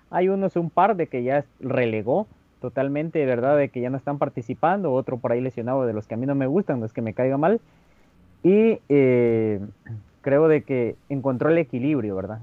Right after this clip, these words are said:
Entre lo emocional y lo futbolístico, y también el equilibrio de las edades, porque Cremas B tiene una, un gran,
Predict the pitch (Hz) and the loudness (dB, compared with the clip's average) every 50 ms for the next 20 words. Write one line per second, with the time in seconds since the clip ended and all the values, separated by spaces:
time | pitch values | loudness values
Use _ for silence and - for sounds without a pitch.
0 | - - 127 123 113 - 117 117 113 110 110 110 110 107 104 - 120 120 151 185 | -12 -12 -12 -10 -8 -6 -4 -2 -2 -2 -2 -2 -4 -4 -4 -4 -4 0 2 2
1 | 226 254 240 _ _ _ _ _ _ _ - 151 147 139 123 - - 139 135 147 | 2 2 0 _ _ _ _ _ _ _ -2 0 2 2 0 0 -2 -2 0 2
2 | 175 202 247 247 - - 156 - - 123 110 - _ _ _ - 180 208 - 208 | 2 2 2 0 -2 -4 -8 -6 -6 -8 -10 -10 _ _ _ -8 -6 -2 0 0
3 | 180 160 170 175 185 185 180 175 - - 143 139 151 165 175 175 175 160 139 131 | 0 0 0 -2 -2 0 -2 -2 -2 -2 -2 0 0 2 2 2 2 2 2 0
4 | 120 - 123 131 170 220 220 202 - - - 139 - - 127 - 143 151 151 170 | -2 -2 0 2 4 4 4 2 0 -2 -4 -6 -4 -6 -6 -4 -2 -2 0 0
5 | 165 147 160 165 - 180 165 165 170 170 170 165 165 151 139 127 110 143 156 160 | 0 0 0 -2 -2 -2 -2 -2 -2 -2 -2 -2 -2 -2 -2 -4 -4 -4 -4 -2
6 | 156 143 147 156 165 170 160 147 135 | -2 0 0 0 0 -2 -4 -8 -10